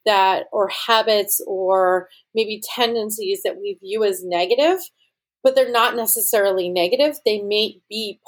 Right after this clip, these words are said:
part of our design, and knowing that really is like a permission slip to be like,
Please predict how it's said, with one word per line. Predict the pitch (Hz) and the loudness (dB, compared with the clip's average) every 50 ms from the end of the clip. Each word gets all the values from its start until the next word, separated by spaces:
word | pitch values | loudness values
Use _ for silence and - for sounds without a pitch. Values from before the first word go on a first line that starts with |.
| - - | -2 0
part | 220 214 214 202 - | 2 2 2 0 -2
of | 202 - | -4 -2
our | 202 185 180 | 0 0 0
design, | 180 190 180 170 - 180 165 165 180 196 226 262 262 | 0 -2 -4 -4 -2 -4 -2 0 0 2 2 0 0
and | - - 202 196 202 196 196 202 | -2 -4 -6 -8 -6 -8 -6 -2
knowing | 226 226 254 285 294 277 247 226 202 | 0 2 2 2 2 0 -2 -2 -2
that | 180 175 170 170 170 170 165 - _ _ _ _ _ _ _ _ _ _ _ _ _ _ _ - | -2 0 0 0 0 -2 -4 -8 _ _ _ _ _ _ _ _ _ _ _ _ _ _ _ -6
really | 202 247 240 311 320 311 269 220 | -2 0 2 2 2 2 2 0
is | - 208 196 - | 0 -2 -4 0
like | 202 190 - | -2 0 0
a | 208 190 | 0 -2
permission | - - 208 196 208 214 214 - 208 190 | -2 -6 -4 -4 -2 -2 -2 -2 -4 -4
slip | - - 208 185 | -2 -4 -6 -6
to | - - | -8 -6
be | 214 202 190 | -2 0 2
like, | 185 180 175 170 175 - | 4 4 2 2 0 -6